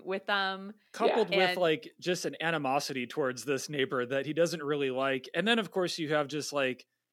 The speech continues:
Speaker 2: the complete lack of anything in his kid.
Speaker 1: The kid
Speaker 3: Oh,
Speaker 1: is,
Speaker 3: God, the
Speaker 1: he's
Speaker 3: kid.
Speaker 1: Augustus Goop.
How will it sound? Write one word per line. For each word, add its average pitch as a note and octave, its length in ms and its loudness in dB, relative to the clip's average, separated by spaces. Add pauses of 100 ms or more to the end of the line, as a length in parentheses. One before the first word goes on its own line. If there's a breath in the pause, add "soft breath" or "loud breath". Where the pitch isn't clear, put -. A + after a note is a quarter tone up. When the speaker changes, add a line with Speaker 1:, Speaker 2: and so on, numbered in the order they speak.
(120)
Speaker 2:
the D#3+ 80 -4
complete D#3+ 420 -4
lack D3 240 0
of B2+ 160 0
anything C3 400 -4
in A#2 80 -6
his A2 140 -6
kid. G#2 260 -6 (960)
Speaker 1:
The F#3+ 80 -6
kid D3 100 10
Speaker 3:
Oh, C#3 200 12
Speaker 1:
is, - 60 0
Speaker 3:
God, C#3 260 8
the - 80 -2
Speaker 1:
he's C4+ 160 4
Speaker 3:
kid. - 240 12
Speaker 1:
Augustus - 480 2
Goop. - 340 4